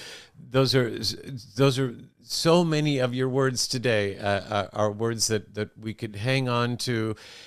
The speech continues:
and bring forward into this new year and this new e-, experience. So before we move on to the closing, I do want to mention again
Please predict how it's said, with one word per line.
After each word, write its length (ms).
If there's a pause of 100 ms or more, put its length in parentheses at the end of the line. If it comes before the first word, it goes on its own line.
(120)
and 360
bring 280
forward 840
into 920
this 520
new 200
year 460
and 160
this 240
new 500
e-, 240
experience. 760 (220)
So 160
before 460
we 320
move 300
on 260
to 140
the 100
closing, 460
I 100
do 200
want 160
to 60
mention 380
again 360